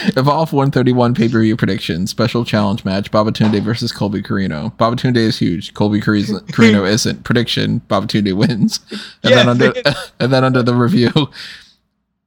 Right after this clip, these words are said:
Speaker 1: result, Babatunde wins by pinfall. Thoughts, Babatunde is huge.
Speaker 2: <laughs>
Speaker 1: Colby Carino isn't. <laughs> That's, uh, that's the in-depth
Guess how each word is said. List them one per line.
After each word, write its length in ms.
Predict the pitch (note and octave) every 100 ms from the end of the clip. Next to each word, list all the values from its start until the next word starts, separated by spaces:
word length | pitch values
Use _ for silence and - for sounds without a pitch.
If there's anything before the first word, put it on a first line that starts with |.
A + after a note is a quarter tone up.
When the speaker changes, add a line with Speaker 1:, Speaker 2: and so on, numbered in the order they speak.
| -
Speaker 1:
result, 460 | B2 A#2+ B2 G#2
Babatunde 520 | - A#2 A#2+ B2+ A#2+ A#2
wins 220 | A#2 A2
by 120 | A2
pinfall. 440 | G2+ G#2 G2+ D#2+ -
Thoughts, 340 | B2+ G2+ -
Babatunde 640 | - B2+ C#3 C#3+ D3+ -
is 120 | E3+ -
huge. 340 | F3+ E3 -
Speaker 2:
<laughs> 20 |
Speaker 1:
Colby 260 | - F#3 F#3+
Carino 640 | G3 F3 G#3 - - F3 D3
isn't. 380 | - C#3 - - _ _ _ _ _ _ _ _ _
<laughs> 300 | - - -
That's, 760 | E3 D#3 - G#3+ - - G#3+ -
uh, 460 | A#2 G#2 G2 F#2+ - - - - - _ _
that's 200 | A#2 -
the 440 | A#2 A2 G#2+ G#2+ A2+
in-depth 540 | B2 A2+ G#2+ - -